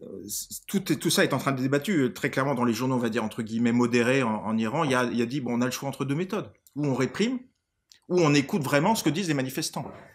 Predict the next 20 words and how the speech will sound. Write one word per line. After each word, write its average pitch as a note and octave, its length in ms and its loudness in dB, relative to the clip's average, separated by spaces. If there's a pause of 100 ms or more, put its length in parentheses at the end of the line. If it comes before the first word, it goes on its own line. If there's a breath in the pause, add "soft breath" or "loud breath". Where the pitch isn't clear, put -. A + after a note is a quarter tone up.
(140 loud breath)
D'ailleurs, C#3 360 6
ce - 80 2
qu'a A#2 80 2
été, A2 260 0
ce - 140 -2
qu'a A2+ 80 -4
dit A2+ 160 -6
Rouha-, B2 320 -4
Rouhani, F3 400 -2
a G2+ 80 -6
dit, « A#2 140 -8
Il D#3 60 -6
faut - 160 -2
écouter B2+ 360 0
ce - 80 -6
qu'ils A3 100 0
disent. » G3+ 260 -4 (460 loud breath)
Et, G#2+ 80 2
et, A#2+ 560 0
et B2 100 -4